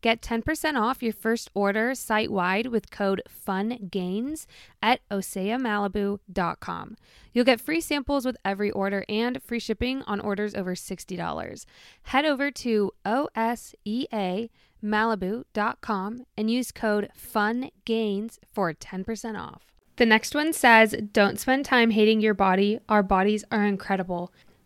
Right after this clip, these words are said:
This. Let me just say that again. Don't spend time hating your body.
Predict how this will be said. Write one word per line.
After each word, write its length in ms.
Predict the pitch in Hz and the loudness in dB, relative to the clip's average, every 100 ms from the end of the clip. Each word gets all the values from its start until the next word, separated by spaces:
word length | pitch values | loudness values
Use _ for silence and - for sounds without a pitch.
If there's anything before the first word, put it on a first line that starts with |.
| _ - | _ -2
This. 540 | 208 - - - - _ _ _ | 0 0 -6 -14 -18 _ _ _
Let 380 | 233 233 254 269 | -4 4 4 4
me 260 | 311 320 330 | 2 0 -2
just 640 | - 247 240 - - - _ | 2 2 2 -4 -14 -16 _
say 500 | - - - - 214 | -20 -16 -8 -2 0
that 320 | 247 262 269 - | 2 2 0 0
again. 560 | 269 233 190 175 185 190 - - - | 0 2 0 0 -2 -8 -14 -8 4
Don't 180 | 226 | 4
spend 240 | 226 294 302 | 4 0 2
time 220 | 285 269 | 2 4
hating 260 | 262 254 254 | 4 4 2
your 100 | 254 | 2
body. 460 | 220 202 202 226 | 4 4 4 0